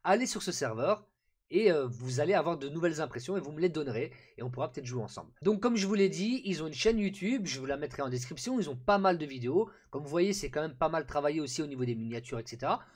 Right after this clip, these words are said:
Donc n'hésitez pas à aller faire un petit tour. Euh, n'hésitez pas, même si ça vous plaît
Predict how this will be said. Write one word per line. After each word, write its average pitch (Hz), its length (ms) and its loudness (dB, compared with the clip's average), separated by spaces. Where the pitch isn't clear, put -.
Donc 147 140 -8
n'hésitez 220 320 0
pas 196 120 6
à - 20 8
aller 175 120 4
faire 147 160 -4
un 143 80 -4
petit - 160 -14
tour. 254 300 -2
Euh, 127 100 -4
n'hésitez 139 380 -6
pas, 156 120 4
même 156 160 -4
si - 140 -6
ça 127 120 -2
vous 120 140 -4
plaît 165 400 2